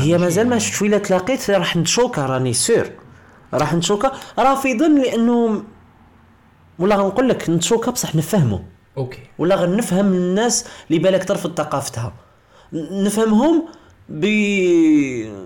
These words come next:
Speaker 1: بموجب انه بالك البيئه اللي عاش فيها ما ساعداتوش إنه يحبها. بالك المجتمع اللي راهو عايش فيه تاع الجزيرة هذيك ما عاونوش باش يحبها.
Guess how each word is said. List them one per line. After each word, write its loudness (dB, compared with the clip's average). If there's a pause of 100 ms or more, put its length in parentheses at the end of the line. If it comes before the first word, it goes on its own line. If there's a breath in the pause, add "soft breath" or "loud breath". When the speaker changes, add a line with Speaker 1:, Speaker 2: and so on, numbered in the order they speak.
(160)
Speaker 1:
بموجب 0
انه 2 (1300)
بالك 0
البيئه 0
اللي 0
عاش -2
فيها 0 (480 soft breath)
ما 0
ساعداتوش -2
إنه 2
يحبها. -2 (400 loud breath)
بالك 0
المجتمع 4
اللي 2
راهو 2
عايش 0
فيه -4 (160)
تاع 0
الجزيرة 0
هذيك 0 (440 loud breath)
ما 0
عاونوش 0
باش 0
يحبها. -2